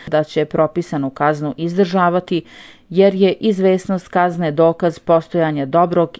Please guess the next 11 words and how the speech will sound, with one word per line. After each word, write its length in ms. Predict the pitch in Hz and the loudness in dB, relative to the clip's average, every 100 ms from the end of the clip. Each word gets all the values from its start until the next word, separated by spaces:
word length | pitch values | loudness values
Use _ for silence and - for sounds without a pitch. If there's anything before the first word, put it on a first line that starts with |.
| - | -6
i 160 | 196 | -2
nezavisnog 640 | 180 160 156 156 151 - - | 0 -2 -2 -4 -4 -8 -10
pravosuđa 720 | - 170 175 170 175 156 151 - - - _ | -2 0 0 -2 -4 0 0 0 -14 -20 _
i 140 | 214 | -4
put 320 | 202 - 196 - | -2 2 2 2
ka 220 | - 196 | 0 0
stvaranju 560 | - 170 151 147 123 | 0 -2 0 0 -2
pravne 460 | 120 170 165 165 165 | -6 -2 -2 -2 -6
sigurnosti 800 | - 160 156 156 156 - 156 143 - - _ | -6 -6 -2 -2 -2 -6 -6 -6 -8 -20 _
koja 280 | - 165 160 | 0 2 2
je 200 | 156 | 2